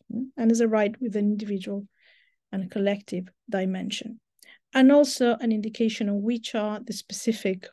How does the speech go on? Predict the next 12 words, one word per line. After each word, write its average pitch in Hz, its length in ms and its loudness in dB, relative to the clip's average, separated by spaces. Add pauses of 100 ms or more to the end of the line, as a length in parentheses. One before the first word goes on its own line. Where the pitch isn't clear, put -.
(140)
obligations 196 880 -2 (100)
of 196 140 -4
states - 720 -6 (580)
in 196 140 0
stem-, 190 520 -2 (260)
in 202 180 -6
terms 196 280 -2
of 180 140 -4
doing, 226 500 4 (260)
not 185 260 -4
doing, 196 480 -4 (400)
giving, 185 500 -2